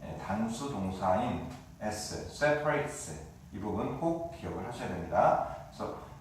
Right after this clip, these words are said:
어, 숫자에 집중하는 것이 분리시킨다, people, 사람들을 from being in tune with their body, 그들의 몸과 잘 튜닝하는 것, 조화를 이루는 것을 분리시킨다.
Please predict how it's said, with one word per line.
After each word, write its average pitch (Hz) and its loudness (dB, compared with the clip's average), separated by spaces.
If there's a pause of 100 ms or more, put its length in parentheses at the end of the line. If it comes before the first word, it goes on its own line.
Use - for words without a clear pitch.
(120)
어, - 6
숫자에 208 6
집중하는 139 2
것이 127 0
분리시킨다, - 0
people, - 0
사람들을 - 6
from 113 6
being - 2
in 117 0
tune 185 2
with 113 -2
their 90 0
body, 85 6 (480)
그들의 131 0
몸과 107 6
잘 - 2
튜닝하는 185 0
것, - -4
조화를 135 8
이루는 92 -2
것을 175 0 (520)
분리시킨다. 113 0